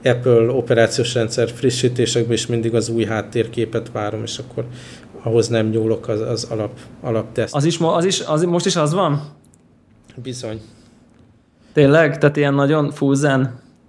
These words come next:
Speaker 1: Én szerintem
Speaker 2: És az
Speaker 1: az,
Speaker 2: me-, az
Speaker 1: az
Speaker 2: melyik
Speaker 1: úgy
Speaker 2: az
Speaker 1: kell.
Speaker 2: alap háttérkép? Az a narancssárga? A, a, a, az O S X, O S ten-en? Tehát ez a
Speaker 1: Hát
Speaker 2: Yosemite
Speaker 1: narancsárgás, igen, igen, igen, igen.
Speaker 2: A narancsárgás az ég?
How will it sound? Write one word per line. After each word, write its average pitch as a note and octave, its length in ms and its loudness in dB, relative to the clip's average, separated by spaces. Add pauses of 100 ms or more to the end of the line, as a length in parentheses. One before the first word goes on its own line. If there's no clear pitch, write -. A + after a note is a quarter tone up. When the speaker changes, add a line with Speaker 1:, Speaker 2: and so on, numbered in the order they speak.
(320)
Speaker 1:
Én F#3+ 140 -6
szerintem F#3+ 400 -4
Speaker 2:
És C3+ 60 2
az D3+ 80 4
Speaker 1:
az, F3 60 2
Speaker 2:
me-, F#3 140 4
az E3+ 100 2
Speaker 1:
az F3+ 60 2
Speaker 2:
melyik G3 200 4
Speaker 1:
úgy D#3 60 -2
Speaker 2:
az D3 80 4
Speaker 1:
kell. D3 100 2
Speaker 2:
alap G#2+ 160 0
háttérkép? C3 560 0
Az C#3+ 120 0
a D3 40 4
narancssárga? C#3+ 880 0 (1600)
A, - 120 -10 (160)
a, C#3 360 2
a, C#3+ 360 0
az C#3+ 120 2
O D3+ 160 4
S D3 200 0
X, D3 120 -10
O C3+ 220 2
S C#3 100 -6
ten-en? B2 360 2
Tehát B2 180 0
ez C3 60 4
a C3 40 2
Speaker 1:
Hát C3 80 4
Speaker 2:
Yosemite C#3+ 540 0
Speaker 1:
narancsárgás, C3+ 480 0
igen, A#2+ 300 -8
igen, A#2 240 -6
igen, A#2 220 -8
igen. A#2 180 -4
Speaker 2:
A - 20 2
narancsárgás C#3+ 680 4
az C#3 120 2
ég? C#3+ 320 2